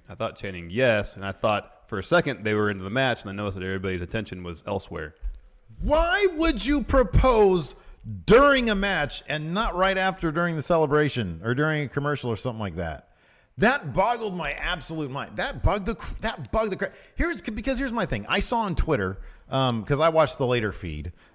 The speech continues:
Speaker 2: I saw on Twitter. I was kinda keeping up to date, but I was, I wa-, I didn't wanna, really wanna spoil a lot of stuff
Speaker 1: Mm-hmm,
Speaker 2: myself.
Speaker 1: mm-hmm.
Speaker 2: But somebody mentioned on there that some guy just proposed during the match, and a couple people were, like, pissed off about it.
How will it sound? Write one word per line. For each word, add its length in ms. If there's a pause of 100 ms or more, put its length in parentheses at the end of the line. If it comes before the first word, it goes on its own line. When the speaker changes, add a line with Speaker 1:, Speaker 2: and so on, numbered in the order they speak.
Speaker 2:
I 140
saw 220
on 80
Twitter. 180
I 40
was 100
kinda 180
keeping 260
up 120
to 60
date, 200
but 80
I 60
was, 160
I 120
wa-, 160
I 100
didn't 200
wanna, 140
really 120
wanna 160
spoil 280
a 40
lot 140
of 60
stuff 140
Speaker 1:
Mm-hmm, 80
Speaker 2:
myself. 240
Speaker 1:
mm-hmm. 100 (460)
Speaker 2:
But 300
somebody 340
mentioned 380
on 180
there 340
that 300
some 200
guy 180
just 160
proposed 460
during 240
the 40
match, 300
and 140
a 80
couple 160
people 180
were, 80
like, 160
pissed 240
off 140
about 300
it. 60